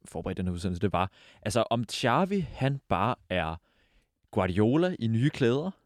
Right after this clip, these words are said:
eller om han faktisk måske kan lave en ny sportslig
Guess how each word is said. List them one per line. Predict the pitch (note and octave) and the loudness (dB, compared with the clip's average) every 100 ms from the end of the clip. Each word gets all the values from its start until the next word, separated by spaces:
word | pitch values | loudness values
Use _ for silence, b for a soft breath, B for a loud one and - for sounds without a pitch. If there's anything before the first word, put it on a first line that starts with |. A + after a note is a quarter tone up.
| _ B B B | _ B B B
eller | C3+ B2 | 2 4
om | |
han | A#2+ | 2
faktisk | A#2+ C3+ D3 - C3+ - b b | 2 0 0 -8 -10 -12 b b
måske | A#2 - C#3+ C3+ | -6 -2 0 0
kan | - A#2 | -2 -4
lave | F#2 F2 G2 A#2+ | 0 0 2 2
en | A#2 G#2+ | 0 0
ny | A#2+ G2 | -2 -4
sportslig | - - A#2+ D#3+ - C3 | -8 0 2 2 -2 -8